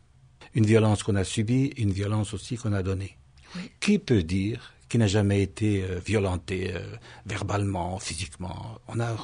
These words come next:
Speaker 1: on a reçu des coups des autres. Et nous-mêmes, on a répondu aux coups.
Speaker 2: Mm.
Speaker 1: On a, on a insulté, on a blessé, on a heurté. On se découvre comme ça, même a-, avant,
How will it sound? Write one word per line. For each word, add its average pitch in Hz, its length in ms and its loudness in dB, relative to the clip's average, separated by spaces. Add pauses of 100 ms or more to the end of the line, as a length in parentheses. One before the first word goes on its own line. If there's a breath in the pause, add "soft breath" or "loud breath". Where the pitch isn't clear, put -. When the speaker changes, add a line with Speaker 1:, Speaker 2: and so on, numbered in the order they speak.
Speaker 1:
on 113 120 -6
a 123 60 -6
reçu - 280 -6
des 139 100 -2
coups 175 400 2
des 95 180 0
autres. 78 380 -8 (500 loud breath)
Et 120 80 6
nous-mêmes, 147 380 8
on 143 120 4
a 139 60 4
répondu 143 640 2
aux 95 160 2
coups. - 340 -16 (320)
Speaker 2:
Mm. 175 100 -2
Speaker 1:
On 107 160 -2
a, - 120 -8
on 110 140 -2
a 110 60 0
insulté, 120 680 -4
on 113 140 -2
a 107 100 -2
blessé, 117 640 -6
on 113 140 -4
a 113 160 -8 (260 loud breath)
heurté. 117 520 -6 (200 loud breath)
On 120 60 6
se - 120 4
découvre 165 500 4
comme 90 160 -2
ça, 98 200 0
même 143 180 6
a-, 135 180 4
avant, 131 340 0